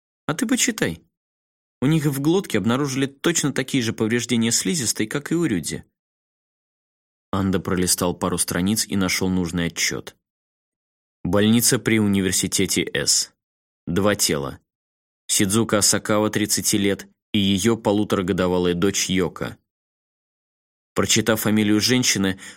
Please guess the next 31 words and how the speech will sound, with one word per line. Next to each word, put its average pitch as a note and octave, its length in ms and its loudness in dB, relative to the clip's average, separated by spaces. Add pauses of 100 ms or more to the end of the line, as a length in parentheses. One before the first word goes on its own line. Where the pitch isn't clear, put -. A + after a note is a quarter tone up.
Анда G#2+ 260 4
почувствовал G#2+ 540 0
смутное G#2+ 480 2
беспокойство. G2 800 -2 (380)
Руки G#2+ 340 2
его A2 160 4
неподвижно G2 580 0
замерли F#2 460 0
в F2 60 -2
воздухе. D2+ 520 -4 (260)
Он F#2+ 140 0
глубоко F#2+ 500 0
задумался. E2+ 720 -2 (720)
В - 60 -20
чем F2+ 200 -2
же G2 120 0
дело? F2+ 360 -4 (540)
Что-то - 460 -4
здесь - 340 -2
не F2+ 100 -2
так. - 400 -8 (1200)
«Ты D3+ 100 0
чего?» A3 320 2
спросил G#2+ 340 0
Мияшта, B2 380 2
пристально A#2 500 0
глядя G#2+ 300 0
на E2 80 -2
него. D2+ 260 -4 (580)
«Все - 200 -2
нормально». D2+ 420 -4